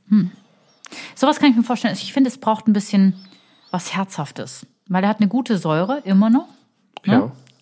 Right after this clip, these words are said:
Speaker 1: Also nicht mehr so, dass es mir weh tut. Er tut mir nicht mehr weh. Ayala, danke. Ich finde auch, Ayala klingt immer wie so ein türkischer Kampfschrei. Ayala.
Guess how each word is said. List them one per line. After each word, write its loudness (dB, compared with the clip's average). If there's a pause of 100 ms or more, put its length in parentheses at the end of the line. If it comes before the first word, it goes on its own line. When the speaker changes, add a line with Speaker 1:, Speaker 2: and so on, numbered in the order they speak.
(120)
Speaker 1:
Also 2
nicht 4
mehr 4
so, 0
dass -4
es -12
mir 0
weh 2
tut. -2 (280)
Er -4
tut -2
mir 2
nicht 0
mehr 2
weh. 2 (120)
Ayala, 0
danke. -2 (500)
Ich -14
finde 2
auch, -10
Ayala 2
klingt -4
immer -2
wie 0
so -4
ein -4
türkischer -6
Kampfschrei. -8 (1800)
Ayala. -4